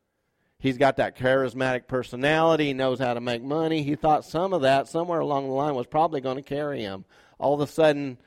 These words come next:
if he didn't know it before, which I bet he was getting a glimpse of it, this last year he was sold out. You know what? There is more important stuff. Being in the presence of the living God is powerful. Is all that bad? No, it's good. But what's more important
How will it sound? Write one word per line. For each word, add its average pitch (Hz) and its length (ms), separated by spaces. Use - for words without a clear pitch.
if - 160
he 143 120
didn't 165 280
know 160 200
it 131 100
before, 160 440
which 143 200
I 131 80
bet 143 180
he 135 140
was 123 180
getting 135 240
a 117 80
glimpse 147 380
of 123 120
it, 120 120
this 131 160
last 147 460
year 156 280
he 151 120
was 127 200
sold 147 320
out. 143 220
You 127 160
know 151 80
what? 156 240
There 151 200
is 110 160
more 120 240
important 131 420
stuff. - 480
Being 147 300
in 135 140
the 120 80
presence 147 480
of 127 120
the 117 80
living 139 340
God 127 380
is 117 320
powerful. 127 600
Is 104 120
all 135 200
that 139 260
bad? 165 360
No, 220 340
it's 113 180
good. 254 380
But 104 120
what's 113 240
more 139 280
important 101 640